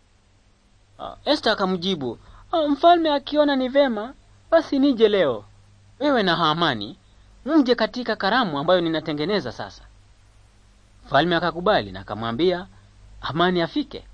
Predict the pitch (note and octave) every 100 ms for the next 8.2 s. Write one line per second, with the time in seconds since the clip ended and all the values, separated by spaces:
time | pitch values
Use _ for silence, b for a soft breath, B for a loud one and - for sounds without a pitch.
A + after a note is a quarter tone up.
0 | - - - - - - A#2+ B2+ D#3 D#3+
1 | E3+ D#3 G#3+ E3+ C3 - - - E3+ C4+
2 | D#4+ A3+ F#3 F3+ G3 G#3 G3 E3 C#3+ -
3 | E3+ - G#2+ - _ _ _ _ C3+ C#3+
4 | C#3+ B2+ C#3+ A3 E3+ - _ _ _ -
5 | F3+ C4 D4+ A#3 G3+ G3 F#3+ G#3 D#3+ -
6 | F3+ A#3 B3+ F#3+ G#3+ G3+ E3 D3+ G3+ G3
7 | C3 A#2 A#2 C#3+ F3+ D#3 C#3 C3+ F3+ D#3+
8 | A2